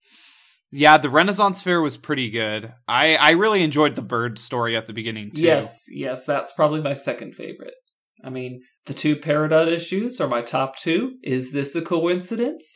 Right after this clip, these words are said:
Speaker 2: I think not.
Speaker 1: <laughs> Yeah, I, uh, it's not, you know, I don't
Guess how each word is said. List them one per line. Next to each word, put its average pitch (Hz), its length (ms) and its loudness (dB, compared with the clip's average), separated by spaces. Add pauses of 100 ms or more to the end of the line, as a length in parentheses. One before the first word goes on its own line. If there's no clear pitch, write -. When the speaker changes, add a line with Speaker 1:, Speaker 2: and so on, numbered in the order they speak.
(120)
Speaker 2:
I 120 180 -4
think 131 340 -8
not. 147 440 -6 (200)
Speaker 1:
<laughs> 180 100 2 (1200)
Yeah, 127 440 4
I, 170 240 6
uh, 175 180 8
it's - 160 0
not, 254 180 0
you 254 100 -4
know, 214 200 4
I 196 100 2
don't 233 240 -2